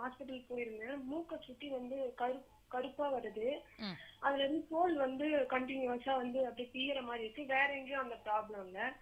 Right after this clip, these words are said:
Speaker 2: ம்.
Speaker 1: Test பண்ணதுக்கு பி P, sugar ரெண்டுமே test பண்ண சொன்னாங்க.
Speaker 2: ம்.
Speaker 1: அதுல பி பி நூத்தி முப்பத்தெட்டு இருக்கு.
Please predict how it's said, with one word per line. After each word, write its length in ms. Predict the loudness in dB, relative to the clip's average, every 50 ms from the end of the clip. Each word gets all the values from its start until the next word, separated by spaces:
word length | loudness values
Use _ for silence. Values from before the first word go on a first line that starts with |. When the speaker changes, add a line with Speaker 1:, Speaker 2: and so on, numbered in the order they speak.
| -20 _ -10
Speaker 2:
ம். 120 | -6 -6 -6 -6 -6 2
Speaker 1:
Test 280 | 2 2 2 2 0 0
பண்ணதுக்கு 680 | 2 2 2 2 0 -2 -4 0 0 2 2 0 0
பி 200 | 0 0 0 0
P, 320 | 0 -2 -2 -2 -2 -2 -2
sugar 220 | -4 -2 -2 -2 -2
ரெண்டுமே 360 | -2 -4 -6 -6 -6 -6 -4
test 240 | -4 -6 -8 -6 -6
பண்ண 160 | -6 -6 -6
சொன்னாங்க. 680 | -6 -6 -8 -8 -6 -6 -6 -6 -4 -2 -2 -2 -2 -4 -8 -8
Speaker 2:
ம். 160 | -6 -6 -6 -6 -8 -16 -6
Speaker 1:
அதுல 180 | -4 0 0 0
பி 220 | 0 2 0 0
பி 380 | 0 -2 -6 -6 -4 -4 -4 -4
நூத்தி 240 | -4 -4 -4 -4 -6
முப்பத்தெட்டு 500 | -6 -4 -6 -8 -6 -6 -8 -6 -6 -6
இருக்கு. 440 | -6 -6 -6 -4 -2 -2 -2 -2